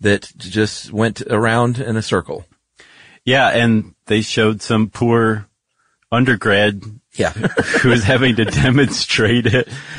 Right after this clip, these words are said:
Speaker 2: And they were doing close-ups of his mouth and this thing swirling around with it.
Speaker 1: Yeah.
Speaker 2: It's not pleasant at all.
Speaker 1: No. Um,
Speaker 2: But the Kissinger.
Speaker 1: Well, hold on. W-, just with the, uh, with the,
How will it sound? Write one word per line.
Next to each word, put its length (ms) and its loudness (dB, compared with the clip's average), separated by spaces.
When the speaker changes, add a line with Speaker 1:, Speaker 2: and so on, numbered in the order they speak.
Speaker 2:
And 140 2
they 80 6
were 80 4
doing 240 4
close-ups 480 0
of 100 2
his 180 -2
mouth 380 2
and 80 -2
this 160 -4
thing 180 -2
swirling 460 -2
around 300 0
with 100 -4
it. 60 0
Speaker 1:
Yeah. 100 2
Speaker 2:
It's 180 -4
not 440 0
pleasant 500 -2
at 160 0
all. 380 2
Speaker 1:
No. 600 4
Um, 540 2
Speaker 2:
But 120 -2
the 80 0
Kissinger. 720 0
Speaker 1:
Well, 320 6
hold 200 2
on. 180 2
W-, 220 -2
just 360 -6
with 240 -2
the, 220 2
uh, 340 2
with 200 -6
the, 300 0